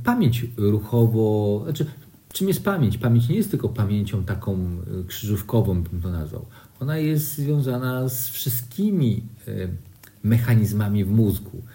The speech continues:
I teraz, e, to jest pewien zestaw cech, e, które są, e, które wpływają na ten kształt pamięci. I jeżeli on jest, e,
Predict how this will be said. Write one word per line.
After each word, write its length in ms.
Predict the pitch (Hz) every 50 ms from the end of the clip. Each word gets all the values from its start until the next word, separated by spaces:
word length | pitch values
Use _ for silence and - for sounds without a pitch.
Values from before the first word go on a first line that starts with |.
| - - - - -
I 120 | 135 104
teraz, 640 | - 120 110 110 107 107 104 - - - - -
e, 520 | 113 107 107 104 104 104 104 104 104 104 101
to 140 | - - 117
jest 200 | 120 117 - -
pewien 400 | - 117 110 107 113 110 110 107 - - - - - - 101
zestaw 720 | 101 92 92 135 147 147 - - - - 98 90 87 - -
cech, 460 | - - 87 78 73 73 - - - - - - - - - - - - - - - -
e, 220 | - 95 90 90
które 500 | 85 85 - - 101 95 92 92 90 90
są, 260 | 87 - - 92 90 90
e, 1300 | 87 87 - 98 90 87 87 87 87 87 87 87 87 82 85 85 87 90 92 92 - - - - -
które 220 | - - - 98 87
wpływają 460 | - - 101 87 95 95 92 87 85
na 120 | 87 87
ten 140 | 82 92 87
kształt 360 | - - - 92 85 85 -
pamięci. 640 | - 95 90 87 87 85 78 76 - - 143 165 185 - - - - - - - - - -
I 60 | 151
jeżeli 360 | 156 156 151 170 160 160 147
on 180 | - 143 143 135
jest, 320 | 139 131 113 - - -
e, 20 | 123